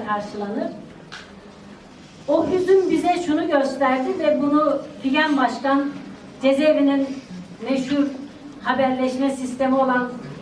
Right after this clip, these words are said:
Logar'dan bağırarak, seslenerek bize duyurdu.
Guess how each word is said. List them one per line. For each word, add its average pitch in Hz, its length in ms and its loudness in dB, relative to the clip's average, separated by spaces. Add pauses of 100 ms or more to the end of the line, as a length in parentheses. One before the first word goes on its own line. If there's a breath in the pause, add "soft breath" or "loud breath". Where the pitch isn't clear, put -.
Logar'dan 262 680 2 (160)
bağırarak, 240 580 0 (540)
seslenerek 247 720 -2
bize 208 260 -2
duyurdu. 202 540 -2